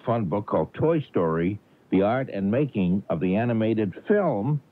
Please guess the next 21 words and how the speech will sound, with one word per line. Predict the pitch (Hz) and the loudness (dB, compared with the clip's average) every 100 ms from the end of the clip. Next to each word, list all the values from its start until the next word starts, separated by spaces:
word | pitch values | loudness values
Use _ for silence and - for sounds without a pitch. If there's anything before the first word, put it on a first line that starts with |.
| _ _ _ _ - | _ _ _ _ -4
and | 98 107 107 104 | 0 2 2 0
will | 98 95 | 0 0
take | 139 110 | 0 -2
us | 101 | -4
behind | - 98 98 95 | -2 0 2 2
the | 82 | 0
scenes | 101 95 85 - | 0 0 0 0
and | 90 85 82 73 | 0 2 2 0
give | 92 | 0
us | 82 95 | 0 0
the | |
inside | 90 87 92 80 | 0 0 0 0
story | - 110 107 80 65 67 - _ _ - - _ - | -2 -2 0 0 -2 -6 -8 _ _ -20 -20 _ -2
on | 73 76 | 2 4
the | 76 | 4
production | 71 82 98 117 - 82 65 - _ _ _ _ _ - | 2 2 0 -2 -2 -2 -2 -6 _ _ _ _ _ -2
of | 73 65 | 0 2
this, | 82 - | 0 0
uh, | 76 | 0
history-making | 95 101 - 80 87 85 92 | 0 0 0 0 2 0 0
motion | 82 135 - 92 | 2 0 0 -2